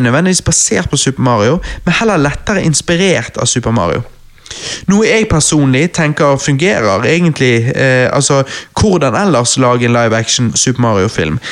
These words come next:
Det er jo en umulig oppgave. Jeg har vært en Nintendo-fan siden jeg gikk i andre klasse,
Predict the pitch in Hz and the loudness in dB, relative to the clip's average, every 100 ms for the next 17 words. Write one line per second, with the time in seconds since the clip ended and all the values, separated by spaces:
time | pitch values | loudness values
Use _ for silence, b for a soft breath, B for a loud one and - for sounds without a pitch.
0 | B - 170 131 120 123 160 151 107 117 | B -2 2 2 2 4 4 2 2 0
1 | - 127 - - _ _ _ _ _ _ | 0 -2 -2 -10 _ _ _ _ _ _
2 | _ _ - B B B - 214 180 190 | _ _ -14 B B B -2 0 0 0
3 | 196 170 156 202 185 135 131 135 151 - | 0 0 2 2 0 0 0 0 0 0
4 | 151 151 - - 139 151 156 113 - 76 | 0 0 -2 -2 0 0 0 -2 -2 -4